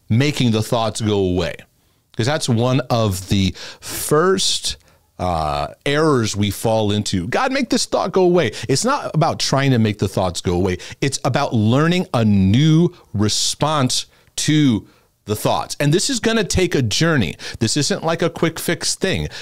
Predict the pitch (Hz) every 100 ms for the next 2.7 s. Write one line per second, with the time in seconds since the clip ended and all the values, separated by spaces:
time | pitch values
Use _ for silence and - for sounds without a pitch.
0 | - 113 139 135 - 131 131 147 127 -
1 | - 147 139 185 196 196 - - - 143
2 | 131 - - 123 127 147 139